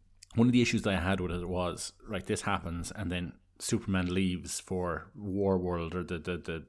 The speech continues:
the mission he's going on, and there's no kind of mention of, you know, "You be who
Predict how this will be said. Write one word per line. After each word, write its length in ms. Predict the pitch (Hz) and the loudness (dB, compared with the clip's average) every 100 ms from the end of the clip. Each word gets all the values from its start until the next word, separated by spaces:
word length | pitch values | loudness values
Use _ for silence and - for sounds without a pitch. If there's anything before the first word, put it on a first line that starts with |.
| - | -8
the 120 | 85 | -4
mission 300 | 92 101 90 | -2 0 -2
he's 100 | 78 | -4
going 280 | 98 95 92 | 0 0 0
on, 180 | 82 78 | -2 -4
and 140 | 87 | -4
there's 160 | 87 101 | -2 2
no 160 | 117 | 4
kind 180 | 120 120 | 4 2
of 60 | 98 | 2
mention 580 | 104 101 101 90 73 - - | 0 0 -2 -2 -4 -6 0
of, 640 | 90 80 80 78 - - | 2 0 -4 -10 -16 -10
you 180 | 98 90 | -4 -2
know, 260 | 87 80 - | -2 -6 -8
"You 160 | 101 101 | -4 -2
be 240 | 95 98 | 0 0
who 300 | 92 92 90 | 2 0 -2